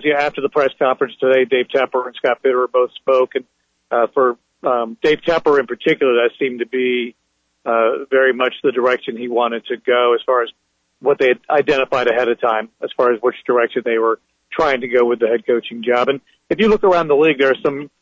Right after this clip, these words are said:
really good defensive-minded head coaches, you know, coming to mind are guys like Mike Tomlin, Sean McDermott, and a few others. But by and large, the, the league has shifted towards offensive head coaches, and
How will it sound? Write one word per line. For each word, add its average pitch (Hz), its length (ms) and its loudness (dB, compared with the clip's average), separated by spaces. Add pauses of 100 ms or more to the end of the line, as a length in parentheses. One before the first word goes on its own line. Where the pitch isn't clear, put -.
(300)
really 156 300 2
good 147 240 0
defensive-minded 135 680 -2
head 120 220 -4
coaches, 127 540 0
you 127 80 -4
know, 117 80 -6
coming 127 260 -6
to 120 60 -8
mind 120 280 -2
are 117 60 -6
guys 120 180 0
like 113 160 -4
Mike 117 220 -6
Tomlin, 117 400 -4 (480)
Sean 135 240 0
McDermott, 120 460 -4
and 123 120 -6
a 107 60 -14
few 127 220 -2
others. 127 300 -2 (400)
But 147 300 -4
by 175 220 2
and 151 140 -2
large, 147 440 0 (160)
the, 131 260 2
the 123 100 -2
league 135 320 0
has 123 100 -2 (120)
shifted 143 340 -2
towards 131 320 0 (300)
offensive 139 540 -2
head 127 240 -2
coaches, 131 480 0
and 123 200 -8